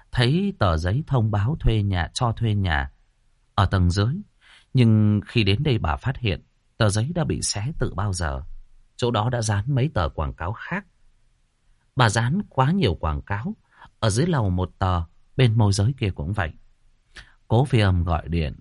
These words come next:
để thuê phòng. Vừa nhìn bà đã nhận ra không phải là của bọn môi giới. Nếu như không phải từ bên đó thì cô lấy số điện thoại từ đâu? Cố Phi Âm đáp,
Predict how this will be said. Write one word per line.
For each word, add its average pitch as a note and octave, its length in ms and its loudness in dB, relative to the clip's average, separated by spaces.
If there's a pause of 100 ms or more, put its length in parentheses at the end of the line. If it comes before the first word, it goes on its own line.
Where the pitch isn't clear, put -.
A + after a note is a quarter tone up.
để C#2 200 -4
thuê G2+ 280 -2
phòng. D2+ 320 -4 (440)
Vừa A2 120 2
nhìn F#2 340 4
bà D#2+ 160 0
đã D#2 120 -2
nhận A2 300 -2
ra G#2+ 160 -2
không G#2+ 240 -4
phải D2 200 -2
là B1+ 80 -4
của C#2 200 -6
bọn C#2 200 -6
môi F2+ 240 0
giới. F2 340 -2 (560)
Nếu D3 120 2
như G3 100 2
không C#3 180 -2
phải E2+ 180 -2
từ D#2 140 -4
bên A2 180 0
đó A2+ 240 -4
thì D2+ 420 -4
cô A2+ 100 -2
lấy A#2 160 0
số D#3+ 160 -6
điện D3 160 -6
thoại - 260 -12
từ - 80 -8
đâu? A#2 240 -4 (960)
Cố A#2+ 120 4
Phi B2+ 140 2
Âm F2+ 200 0
đáp, B2 200 -2